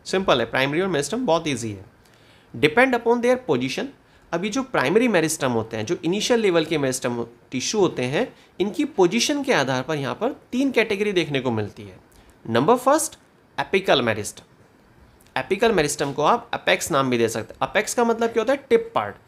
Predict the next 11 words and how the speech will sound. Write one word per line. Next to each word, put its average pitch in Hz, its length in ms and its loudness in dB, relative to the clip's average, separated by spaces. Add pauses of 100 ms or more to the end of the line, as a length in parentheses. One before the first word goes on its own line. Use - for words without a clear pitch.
(240)
जैसे 123 260 -2
कि - 220 -8 (360)
स्टेम 165 360 2
का 185 140 2
टिप 180 280 -2
पार्ट 175 220 2 (320)
या 123 140 -4
शूट 190 380 -4
का 185 140 4
टिप 175 280 -4
पार्ट, 180 220 2